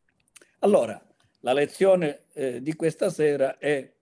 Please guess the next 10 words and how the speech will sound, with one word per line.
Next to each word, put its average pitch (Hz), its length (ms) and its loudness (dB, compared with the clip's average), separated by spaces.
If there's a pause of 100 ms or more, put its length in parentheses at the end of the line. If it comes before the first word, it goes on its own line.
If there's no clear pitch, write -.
(420)
lo 135 160 -6
strano 185 680 2
destino 160 580 -2
dell'articolo 135 800 -4
nove 143 340 -2
della 123 220 -6
Costituzione, 120 1040 -10 (540)
dalla 127 300 -2
Costituente 180 1080 -4
alla 123 340 -2